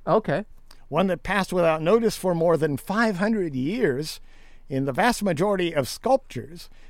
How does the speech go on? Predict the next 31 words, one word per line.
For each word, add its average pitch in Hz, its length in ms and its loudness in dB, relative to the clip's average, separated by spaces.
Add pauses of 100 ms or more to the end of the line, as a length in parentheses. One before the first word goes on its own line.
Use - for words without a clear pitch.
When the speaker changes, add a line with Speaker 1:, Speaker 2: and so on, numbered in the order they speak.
(100)
Speaker 2:
and 143 280 0
in 147 260 0
the 147 160 -2
everyday 151 380 2
physiology 160 760 0
of 127 140 0
living 202 280 0
people, 151 320 -4
the 131 120 -2
jugular 180 580 2
vein 139 300 0
running 170 400 0
from 165 220 0
the 147 220 0
upper 185 380 2
torso 175 560 4 (280)
through 240 220 2
the 175 100 0
penis, 202 420 0 (680)
oh, 214 260 4
wrong 147 220 2
thing. 127 180 -2 (200)
The 160 100 0
jugular 233 400 4
vein 147 300 0 (120)
Speaker 1:
<laughs> - 140 -12
Speaker 2:
running 190 420 2 (220)
from 214 180 4
the 196 100 4
upper 208 220 0
torso 196 640 2